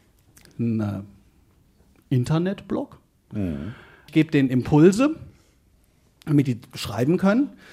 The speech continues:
Speaker 1: Also ein Impuls ist, war jetzt halt Chat G T P, ne, äh, die
Speaker 2: Also
Speaker 1: künstliche
Speaker 2: diese
Speaker 1: Intelligenz
Speaker 2: künstliche
Speaker 1: tötet die das
Speaker 2: Intelligenz,
Speaker 1: Lernen. Und dann
Speaker 2: ja.
Speaker 1: mache ich eine Frage dazu, noch eine Frage dazu, eine dritte Frage dazu. Und der vierte Auftrag ist, oder ignoriert alles und schreibt, worüber ihr wollt.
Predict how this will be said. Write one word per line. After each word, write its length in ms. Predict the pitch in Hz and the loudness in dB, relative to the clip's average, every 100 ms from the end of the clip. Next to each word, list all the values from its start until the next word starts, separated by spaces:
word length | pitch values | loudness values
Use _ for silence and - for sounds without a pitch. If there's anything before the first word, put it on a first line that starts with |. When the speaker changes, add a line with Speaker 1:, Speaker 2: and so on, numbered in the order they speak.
| - - | -18 -4
Speaker 1:
Also 260 | 135 131 | -4 -2
ein 220 | - 156 | 0 2
Impuls 460 | 175 156 160 196 - | 2 4 6 4 2
ist, 240 | 147 135 | -2 0
war 160 | 127 139 | 4 6
jetzt 160 | 139 135 | 6 2
halt 120 | 120 | 2
Chat 220 | 147 139 | 2 2
G 160 | 143 135 | 2 0
T 160 | 139 | -2
P, 340 | - 131 123 113 | 0 2 2 2
ne, 260 | 123 160 - | 2 4 4
äh, 340 | 127 120 123 | 2 2 0
die 80 | 123 | 2
Speaker 2:
Also 80 | - | 6
Speaker 1:
künstliche 440 | 160 - 160 175 | 6 6 4 6
Speaker 2:
diese 40 | |
Speaker 1:
Intelligenz 500 | 151 - 143 131 143 | 6 8 6 8 8
Speaker 2:
künstliche 280 | 165 98 98 - - | 8 6 2 -6 -6
Speaker 1:
tötet 300 | - 139 135 | 2 2 2
die 80 | 113 | 0
das 220 | 107 107 | 0 2
Speaker 2:
Intelligenz, 20 | 139 | 6
Speaker 1:
Lernen. 480 | 147 196 247 - | 8 8 6 4
Und 80 | 147 | 4
dann 100 | 143 | 8
Speaker 2:
ja. 60 | 151 | 8
Speaker 1:
mache 140 | 160 | 6
ich 120 | 151 - - | 2 -4 -12
eine 320 | 139 156 190 233 | -4 2 2 2
Frage 320 | 214 202 196 | 2 2 2
dazu, 280 | 190 - 160 | -2 2 6
noch 160 | 196 | 6
eine 140 | 196 170 | 4 -2
Frage 320 | 156 160 151 | 0 0 2
dazu, 300 | 147 143 139 | 0 0 0
eine 120 | 120 | 0
dritte 280 | 123 208 220 | 2 0 0
Frage 240 | 196 185 | -2 0
dazu. 340 | 170 170 175 160 | -2 -2 0 0
Und 140 | 143 | 2
der 80 | 131 | 0
vierte 360 | - 208 - | 2 4 4
Auftrag 360 | 170 175 175 160 | 2 0 -2 -4
ist, 160 | 156 - | -4 2
oder 280 | 185 196 | 4 6
ignoriert 440 | 165 160 143 175 - | 4 2 4 2 4
alles 240 | 151 143 | 2 2
und 100 | 135 | 0
schreibt, 260 | - 127 127 | 0 0 0
worüber 280 | 127 123 117 | -2 0 -2
ihr 100 | 117 | -4
wollt. 300 | 98 90 | -6 -10